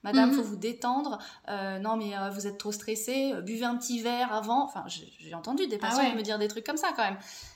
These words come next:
Speaker 1: Et, euh, et en fait, voilà, vraiment, vous découragez pas. <laughs> Allez voir des gens, changer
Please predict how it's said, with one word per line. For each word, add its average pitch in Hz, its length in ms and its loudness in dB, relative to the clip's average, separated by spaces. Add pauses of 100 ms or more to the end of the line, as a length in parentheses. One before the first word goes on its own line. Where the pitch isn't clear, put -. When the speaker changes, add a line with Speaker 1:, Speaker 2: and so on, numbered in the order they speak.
(120)
Speaker 1:
Et, 190 280 -4
euh, 185 420 -4 (440)
et 208 100 0
en 208 60 2
fait, 302 180 2
voilà, 247 340 2 (220)
vraiment, 226 340 0
vous 247 120 -4
découragez 247 540 0
pas. 285 300 0 (180)
<laughs> - 200 -8
Allez 247 180 4
voir 277 440 0 (200)
des 208 140 -2
gens, 226 180 -4
changer 285 540 2